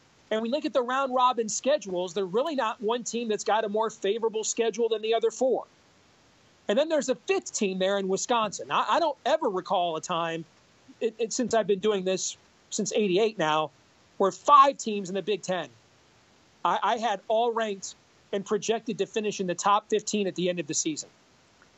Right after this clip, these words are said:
And with Wisconsin, this might end up being the best offense they've had since Russell Wilson. But if you look at their schedule, it's the reverse of last year. Last year,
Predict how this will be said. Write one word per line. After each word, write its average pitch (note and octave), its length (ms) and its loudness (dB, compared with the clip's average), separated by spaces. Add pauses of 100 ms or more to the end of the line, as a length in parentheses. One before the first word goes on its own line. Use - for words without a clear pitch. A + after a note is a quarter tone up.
(300)
And A3 180 0 (140)
with G3+ 200 0
Wisconsin, G#3+ 800 0 (720)
this B3+ 240 -2
might D4+ 220 0
end C4+ 180 0
up A#3+ 120 -2
being A3+ 260 -2
the G3 80 0
best A3 340 -2
offense A#3+ 420 -2
they've A3+ 180 -2
had G#3+ 260 -2
since G3 220 -10
Russell G3 300 -2
Wilson. F#3+ 440 -4 (580)
But F#3+ 100 -2
if G3+ 60 -2
you E4+ 60 2
look F#4+ 120 0
at D#4 100 -2
their A3 140 2
schedule, G3+ 540 0
it's G#3+ 200 -4 (240)
the A3 120 0
reverse G#3 460 0
of C#3+ 120 -4
last F3 380 -2
year. G#2+ 140 -12 (800)
Last C4 360 2
year, A#3+ 180 2